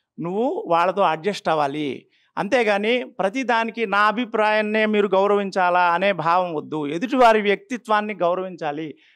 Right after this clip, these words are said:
వాళ్ళ అభిప్రాయాలని మనము కన్సిడర్ చేయాలి. తప్పుంటే తప్పని నిదానంగా చెప్పచ్చు,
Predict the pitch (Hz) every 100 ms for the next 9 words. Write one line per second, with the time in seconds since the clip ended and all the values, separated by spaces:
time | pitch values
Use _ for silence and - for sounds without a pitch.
0 | _ 175 175 175 247 - 226 226 214 220
1 | 214 196 226 - 196 226 254 220 202 143
2 | 123 - - 277 254 294 370 - _ _
3 | _ 185 269 277 240 196 233 277 262 -
4 | 202 247 - -